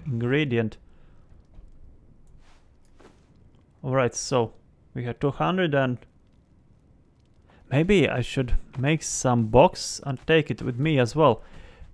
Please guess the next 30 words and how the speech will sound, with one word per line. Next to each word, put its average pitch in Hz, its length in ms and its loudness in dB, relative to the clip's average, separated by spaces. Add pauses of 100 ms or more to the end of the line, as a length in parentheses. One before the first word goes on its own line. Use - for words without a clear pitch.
(1000)
What 165 220 -2
I 175 60 2
needed 165 280 2
for 117 320 -2
the 117 80 -4
box, 147 380 0
actually, 127 260 -2
let's 117 320 -4
use 123 340 0 (240)
the 120 120 -2
wood 127 180 4
which 110 160 -6
I 120 80 2
already 123 260 4
have. 165 280 4 (1800)
So, - 560 2
where's 120 560 2
the 135 100 2
box? - 760 -4
Where's 123 280 0
the 117 60 -2
box? - 440 0
Where's 117 220 6
the 117 80 -4
box? - 640 -4
Oh, 127 120 2
right, 113 260 0
here's 165 360 2
the 131 60 -2
box. 143 320 0